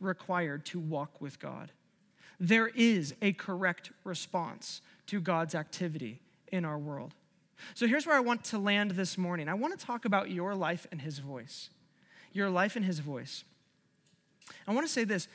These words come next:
your life was designed to be close to his voice. You were, you were created by voice, and you were designed to live by voice.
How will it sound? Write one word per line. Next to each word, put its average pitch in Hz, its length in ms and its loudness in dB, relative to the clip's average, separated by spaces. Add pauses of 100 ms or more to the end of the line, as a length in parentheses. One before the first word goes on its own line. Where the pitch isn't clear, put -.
(180)
your 240 460 0
life 226 440 4
was 196 200 2
designed 185 680 2
to 190 100 -2
be 180 160 -2
close 175 460 -8
to 165 100 -10
his 143 240 -6
voice. 117 540 -14 (1300)
You 226 300 2
were, 185 240 0 (140)
you 240 140 4
were 214 140 0
created 226 600 0
by 269 180 4
voice, 277 560 -2 (280)
and 196 200 2
you 208 140 0
were 254 160 -2
designed 196 480 0
to 185 120 4
live 170 580 2
by 160 200 2
voice. 143 680 -6